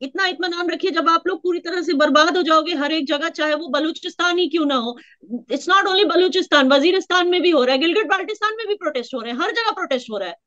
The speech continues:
अब आप बोलेंगे वो सारा कुछ इंडिया कर रहा है, इंडिया अपने पैसे इस तरह जाया नहीं करता, इंडियन, कोई भी इंडियन अपने पैसे इस तरह जाया नहीं करते। हमें बनिया ऐसी नहीं बोलते, हम सारे के सारे बनिया नहीं है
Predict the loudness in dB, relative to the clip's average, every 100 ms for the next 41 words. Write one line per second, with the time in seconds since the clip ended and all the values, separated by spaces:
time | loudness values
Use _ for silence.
0 | _ _ 0 2 2 -2 -2 -2 -2 0
1 | 2 2 0 -2 -2 -2 -4 -4 -4 -2
2 | 0 0 -2 -4 -4 -2 -4 -6 -6 -2
3 | -2 -2 -4 -6 -6 -4 -2 0 -2 -4
4 | 0 2 4 2 0 -4 -4 -6 -8 -6
5 | -8 -6 -4 0 0 0 -2 -4 -4 -4
6 | -2 0 0 2 0 -2 -8 -12 -10 -8
7 | -8 -10 -10 -10 -2 -2 -2 -6 -4 -4
8 | -2 -4 -4 -6 -6 -6